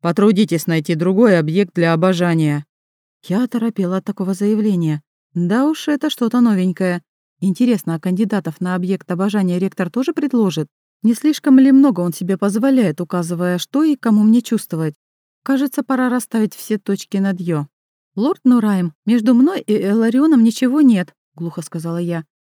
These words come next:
«Но даже если бы и было, вас бы это не касалось». Дракон опасно прищурился и несколько секунд сверлил меня мрачным взглядом, от которого мурашки ползли по коже.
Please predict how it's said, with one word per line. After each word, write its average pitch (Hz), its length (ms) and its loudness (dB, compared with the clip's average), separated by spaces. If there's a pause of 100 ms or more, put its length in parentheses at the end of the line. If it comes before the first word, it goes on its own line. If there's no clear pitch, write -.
«Но 214 180 0
даже 302 260 0
если 247 300 2
бы 196 180 2
и 196 40 2
было, 247 300 0
вас 233 200 0
бы 262 140 2
это 202 180 0
не 202 100 2
касалось». 202 680 -4 (560)
Дракон 160 440 -2
опасно 262 400 -2
прищурился 175 760 -4
и 175 80 -2
несколько 175 500 -4
секунд 233 400 -2
сверлил 208 600 -2
меня 226 280 2
мрачным 196 560 -2
взглядом, 190 540 -4 (260)
от 156 140 -14
которого 185 400 -4
мурашки 180 460 -4
ползли 196 400 -2
по 196 120 -6
коже. 175 460 -4